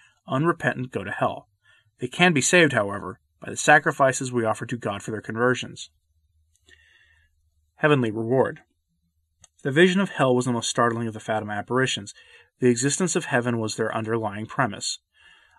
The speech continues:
Already in the first appear-, apparition on May thirteenth, Lucia asked Our Lady,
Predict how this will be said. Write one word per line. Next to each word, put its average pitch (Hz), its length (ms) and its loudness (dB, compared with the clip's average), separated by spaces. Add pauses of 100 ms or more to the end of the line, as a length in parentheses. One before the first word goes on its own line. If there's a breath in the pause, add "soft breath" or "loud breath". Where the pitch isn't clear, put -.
(120)
Already 160 300 6
in 233 80 4
the 220 60 2
first - 260 2
appear-, 120 480 -2 (140)
apparition 120 560 0
on 110 180 -4
May 107 140 -4
thirteenth, 113 640 -8
Lucia 160 440 2
asked 117 280 0
Our 131 100 2
Lady, 101 320 -8